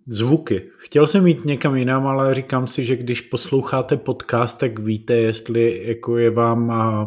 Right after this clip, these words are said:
příjemnej můj hlas hypnotický, anebo Vítův, anebo Terky, anebo Renči. A vlastně to je taky poměrně jasný signál. A je to velmi zajímavý, jo, že někdo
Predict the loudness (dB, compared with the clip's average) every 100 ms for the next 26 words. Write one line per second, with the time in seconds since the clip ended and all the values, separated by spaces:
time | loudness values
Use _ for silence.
0 | -6 -6 2 4 4 2 2 0 -2 -20
1 | -20 _ -2 2 4 4 4 2 -2 -2
2 | -2 -2 -8 -16 -8 -8 -6 -4 -4 -2
3 | -4 -4 -10 -8 -8 -10 -16 _ _ _
4 | _ -2 2 4 4 4 2 -4 -8 -4
5 | -4 -4 -14 -4 0 2 0 0 -2 -4
6 | -10 -10 -4 -2 4 4 4 0 -4 -6
7 | -6 _ -20 -20 -20 _ -2 -2 2 0
8 | 0 -2 0 2 2 0 -6 _ 4 6
9 | 8 6 4 -2 -2 0 0 0 -2 -4
10 | -4 -8 -8 -8 -8 -8 -8 -6 -10 -10
11 | -10 -12 -14 -18 _ -8 -6 0 2 4
12 | 2 2 2 2 2 -2 -8 -14 -16 -14
13 | -12 -6 -6 -6 -10 -20 _ -6 -4 0
14 | 0